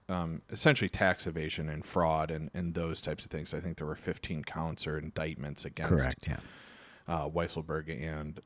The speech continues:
Speaker 1: the Trump Organization.
Speaker 2: I'm gonna turn your volume up a little bit here, Brian.
Speaker 1: Okay, not a problem. Um, and when we're looking at this,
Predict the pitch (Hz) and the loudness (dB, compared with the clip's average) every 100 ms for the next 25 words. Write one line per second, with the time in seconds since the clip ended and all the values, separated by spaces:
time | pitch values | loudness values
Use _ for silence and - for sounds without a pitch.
0 | - 80 - 78 67 73 - - - - | -8 -6 -4 -6 -6 -6 -8 -8 -8 -8
1 | - - - _ - _ _ _ _ _ | -8 -12 -16 _ -20 _ _ _ _ _
2 | _ _ - - 107 - 80 71 65 67 | _ _ -8 4 4 6 4 4 2 0
3 | 60 58 - 52 - - 80 - 67 71 | 0 -2 -2 -2 0 0 0 2 4 2
4 | - - 226 143 - 151 135 120 92 - | 0 8 12 12 10 6 8 10 8 6
5 | - - - 120 120 113 110 110 - 127 | -10 -12 4 12 12 12 12 8 6 10
6 | 135 135 135 - 143 135 139 135 151 - | 12 12 10 4 10 12 12 12 12 8
7 | 196 135 107 104 104 101 - - | 8 10 8 8 8 8 4 0